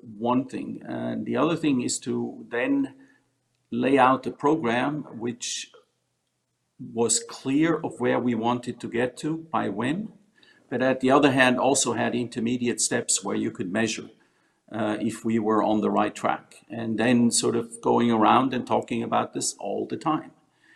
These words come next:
And I think what helped me also was that, uh, as I mentioned before, I was, uh, I'm a chemical engineer by training,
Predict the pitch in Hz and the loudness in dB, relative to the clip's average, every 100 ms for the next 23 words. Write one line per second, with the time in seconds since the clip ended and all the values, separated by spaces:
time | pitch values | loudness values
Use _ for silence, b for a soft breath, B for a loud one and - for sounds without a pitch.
0 | b b b b - 131 151 202 196 156 | b b b b 2 4 6 2 2 2
1 | 117 165 170 143 127 135 143 - 113 113 | 6 4 4 0 0 0 0 0 -2 -2
2 | 113 - 110 - - 107 107 107 107 117 | -4 -4 -6 -8 -8 -6 -6 -6 -4 0
3 | 113 117 117 101 - - 156 110 110 110 | 0 0 -2 -8 -10 -2 2 2 2 -2
4 | - 110 104 104 92 - - 101 101 113 | -4 -4 -8 -10 -12 -18 -16 -10 -8 -8
5 | 113 117 113 113 110 107 127 117 98 - | -6 -8 -8 -10 -10 -10 -8 -6 -8 -6
6 | 131 120 120 | -4 -4 -8